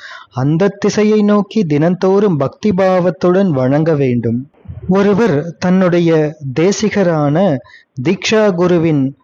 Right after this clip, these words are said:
சரீரத்தை தியானம் செய்வது எல்லையற்ற குண கணங்களால் அலங்கரிக்கப்பட்ட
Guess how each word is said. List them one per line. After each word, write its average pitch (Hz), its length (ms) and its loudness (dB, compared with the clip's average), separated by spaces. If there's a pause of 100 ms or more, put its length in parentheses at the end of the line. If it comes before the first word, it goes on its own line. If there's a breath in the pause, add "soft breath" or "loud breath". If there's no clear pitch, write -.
(300)
சரீரத்தை 185 760 0 (160)
தியானம் 151 460 0
செய்வது 143 520 -2 (600 loud breath)
எல்லையற்ற 170 680 0 (100)
குண 143 200 0 (100)
கணங்களால் 175 680 0
அலங்கரிக்கப்பட்ட 165 1080 -2